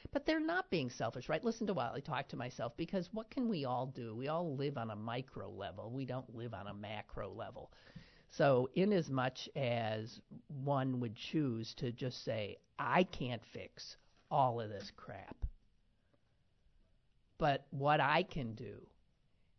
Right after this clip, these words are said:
is be a, a truly good person, as much as I am capable, and as much as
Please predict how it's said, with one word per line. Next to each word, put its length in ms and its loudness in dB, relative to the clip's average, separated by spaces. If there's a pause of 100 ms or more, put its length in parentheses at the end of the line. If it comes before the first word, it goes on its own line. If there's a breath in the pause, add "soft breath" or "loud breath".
(260)
is 220 -2
be 540 0 (160)
a, 80 -6 (920)
a 100 -4
truly 560 0
good 520 -2 (140)
person, 420 -8 (880)
as 200 -2
much 420 0
as 240 -6
I 280 2
am 200 -4
capable, 640 -12 (580 soft breath)
and 120 0
as 100 -2
much 180 -2
as 140 -4